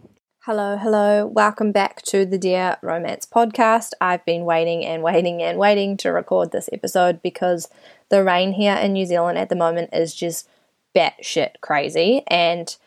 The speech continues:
the rain, the sound of the rain on the roof and how torrential it is and how heavy it is has not lent well to recording this podcast. I've recorded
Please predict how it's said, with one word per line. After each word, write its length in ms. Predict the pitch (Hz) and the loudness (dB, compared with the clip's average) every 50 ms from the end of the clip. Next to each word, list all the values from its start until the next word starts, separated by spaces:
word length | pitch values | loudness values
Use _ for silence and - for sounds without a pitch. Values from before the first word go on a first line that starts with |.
| _ _ _ _ _ _ | _ _ _ _ _ _
the 140 | 196 190 | 2 2
rain, 360 | 175 185 165 170 180 180 - - | 4 4 2 2 0 -2 -4 -6
the 80 | 196 | -4
sound 220 | - - 175 175 185 | -2 0 0 0 0
of 80 | 185 | 0
the 80 | 185 180 | 0 2
rain 240 | 185 170 170 175 180 | 2 2 2 2 0
on 80 | 175 | 0
the 100 | 180 180 | -2 2
roof 380 | 190 254 294 302 302 285 - - - | 4 4 4 4 2 -2 -6 -10 -12
and 140 | 170 165 | -14 -8
how 100 | 170 170 | -8 -8
torrential 500 | 165 - - 185 214 226 - - 220 208 | -8 -6 -2 -2 -2 -2 0 -2 0 2
it 80 | 202 196 | 2 4
is 200 | 196 196 196 - | 2 2 2 0
and 140 | - 170 170 | -4 -6 -4
how 140 | 165 156 170 | -4 -6 -4
heavy 320 | 175 190 185 185 190 185 | -4 -2 0 0 2 2
it 100 | 175 - | 2 2
is 200 | 160 196 214 - | 2 2 0 -2
has 200 | - - 175 175 | -4 -6 -6 -4
not 340 | 180 180 165 180 - - - | -2 0 0 0 -2 -4 -2
lent 280 | 185 185 185 170 - | 0 0 0 0 -2
well 320 | 190 175 156 147 147 185 208 | -2 -2 0 2 2 0 -2
to 160 | - - 196 | -4 -6 -4
recording 600 | 170 175 165 - - 180 170 165 165 160 165 - - _ _ _ _ _ _ - | -4 -4 -4 0 2 2 2 2 2 0 -2 -6 -10 _ _ _ _ _ _ -2
this 140 | 185 170 | 0 0
podcast. 580 | - - - 170 160 - - 196 185 254 269 - | 0 2 2 2 2 2 2 2 2 2 2 0
I've 140 | - 175 165 | -2 -2 -2
recorded 480 | 165 - - 175 165 165 160 160 - | -4 0 0 2 2 2 0 -2 -4